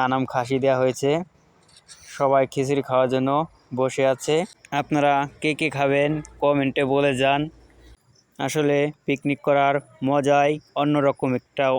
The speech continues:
অনুভূতি আসে। সবাই যখন একত্রিত হয়ে পিকনিক করি, তখন মনের ভিতরে একটা আনন্দ লাগে। জানি না আজকে কার কপালে খাসির রান পাওয়া যাবে।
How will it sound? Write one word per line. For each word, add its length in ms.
অনুভূতি 460
আসে। 260
সবাই 520
যখন 380
একত্রিত 560
হয়ে 240
পিকনিক 400
করি, 180
তখন 240
মনের 260
ভিতরে 360
একটা 200
আনন্দ 320
লাগে। 280
জানি 260
না 160
আজকে 320
কার 260
কপালে 440
খাসির 460
রান 240
পাওয়া 280
যাবে। 240